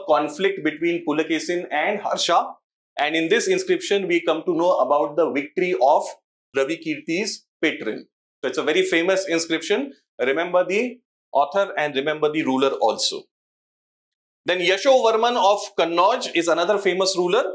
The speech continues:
and we have Bhavabhuti as an important personality in his court.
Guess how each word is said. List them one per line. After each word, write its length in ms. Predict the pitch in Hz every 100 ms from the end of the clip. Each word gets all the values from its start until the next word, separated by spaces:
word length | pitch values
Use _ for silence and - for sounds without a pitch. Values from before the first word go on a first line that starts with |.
| - _ _ _ 143
and 360 | 156 214 262 - _ _ _ _ _ _ -
we 120 | 160
have 340 | 180 196 196 151
Bhavabhuti 880 | 139 175 220 185 196 196 220 208 -
as 180 | - 156
an 160 | 185 196
important 600 | 156 143 160 190 190 190
personality 560 | 147 - 156 160 185
in 80 | 165
his 140 | 160 -
court. 340 | 147 185